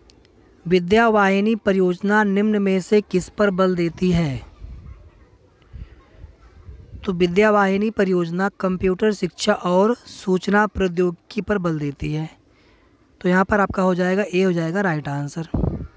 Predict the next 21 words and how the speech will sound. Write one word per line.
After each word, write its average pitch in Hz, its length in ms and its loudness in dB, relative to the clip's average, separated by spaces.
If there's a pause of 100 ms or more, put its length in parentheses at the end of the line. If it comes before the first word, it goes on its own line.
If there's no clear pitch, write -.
(1200)
अगला 180 280 2
प्रश्न 208 320 -2
है, 208 160 2
वेब 196 260 2 (120)
पोर्टल 196 440 2 (1200)
डीएसीएनईटीएन, 208 1500 2
डीएसी 208 560 2
नेट 202 340 0 (1000)
किससे 226 380 2
संबंधित 180 540 0
है? 151 240 -2 (600)
तो 185 80 2
ये 208 180 6
आपका 196 420 0
जो 180 120 0
है 220 60 2
एग-, 175 600 -6
ई 220 320 2
एग्रीकल्चर 190 680 0
या 190 140 4
फिर 202 200 2